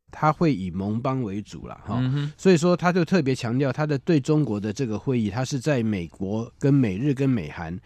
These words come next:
Speaker 1: 而且是开完四方安全对话之后，
Speaker 2: 对。
Speaker 1: 哎，他才跟中国这边再进行开会，表示说美国绝对是那个这种对中事务，哈，会不会直接跟中国谈，会先跟同方同盟之间有过商量之后，他才会讲。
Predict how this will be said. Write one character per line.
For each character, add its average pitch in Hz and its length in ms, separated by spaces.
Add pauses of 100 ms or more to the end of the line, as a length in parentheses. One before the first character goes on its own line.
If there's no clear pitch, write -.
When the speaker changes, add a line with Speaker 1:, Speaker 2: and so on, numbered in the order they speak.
(240)
Speaker 1:
而 143 100
且 123 120
是 123 80
开 147 160
完 123 140
四 147 180
方 135 140
安 131 80
全 107 120
对 131 140
话 110 140
之 - 180
后， 175 260 (200)
Speaker 2:
对。 92 240
Speaker 1:
哎， 101 240
他 151 160
才 113 280
跟 143 240
中 143 220
国 104 100
这 120 140
边 117 180
再 110 320
进 110 160
行 95 140
开 104 180
会， 110 180 (220)
表 98 120
示 160 140
说 170 300
美 104 180
国 110 160
绝 120 160
对 151 140
是 143 280 (380)
那 185 140
个 156 80
这 196 180
种 101 160
对 165 140
中 147 220
事 139 220
务， 117 160
哈， 92 120 (220)
会 175 160
不 143 180
会 175 160
直 - 300
接 143 140
跟 156 180
中 147 100
国 120 120
谈， 107 180
会 151 180
先 151 240
跟 151 160
同 120 220
方 127 220 (280)
同 120 160
盟 131 220
之 139 100
间 139 160
有 110 140
过 117 160
商 127 180
量 98 160
之 104 60
后， 110 80
他 113 80
才 92 160
会 107 120
讲。 - 220